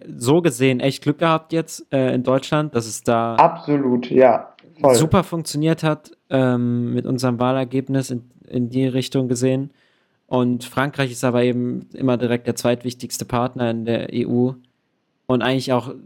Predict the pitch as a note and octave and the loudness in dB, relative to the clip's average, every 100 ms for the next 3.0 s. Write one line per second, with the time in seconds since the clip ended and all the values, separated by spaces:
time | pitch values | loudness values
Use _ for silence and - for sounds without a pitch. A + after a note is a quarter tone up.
0 | _ - B2+ B2 B2 A#2+ C3 B2+ C3 A#2+ | _ -2 0 0 0 -2 -2 -2 -2 -2
1 | A#2+ A#2+ B2+ A2+ A2+ A2+ A2+ - _ _ | 0 0 0 -2 -4 -4 -10 -14 _ _
2 | B2+ B2 B2+ B2+ A#2+ - B2+ A#2+ A#2 - | 0 2 2 -2 -6 -6 -4 -4 -4 -10